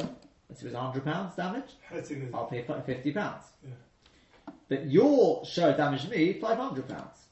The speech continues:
Speaker 1: So what we say
Speaker 2: Ah.
Speaker 1: is, we don't say, "Ah, but it's a Shor Tam." We say, "No, the difference is four hundred pounds.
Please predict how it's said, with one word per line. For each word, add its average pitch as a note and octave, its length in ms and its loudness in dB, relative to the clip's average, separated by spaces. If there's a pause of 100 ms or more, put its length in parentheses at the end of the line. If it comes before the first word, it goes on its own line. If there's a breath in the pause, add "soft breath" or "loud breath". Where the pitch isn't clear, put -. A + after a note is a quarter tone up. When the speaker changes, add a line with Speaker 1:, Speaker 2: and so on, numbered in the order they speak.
(880)
Speaker 1:
So - 160 -10
what C3+ 140 -2
we D3+ 60 2
say F#3+ 340 6
Speaker 2:
Ah. B2 60 0
Speaker 1:
is, B2 60 -8
we C3 60 -4
don't G3 180 0
say, - 160 -6
"Ah, A3 260 0
but - 100 -12
it's - 100 -14
a A#2 60 -12
Shor C#3+ 240 -2
Tam." B2+ 300 -4 (840)
We - 80 -16
say, F3 160 -4
"No, - 200 -4 (160)
the C#3+ 100 -10
difference D3 260 -4
is B2 80 -12
four C#3 180 -4
hundred A#2 220 -8
pounds. C3+ 300 -6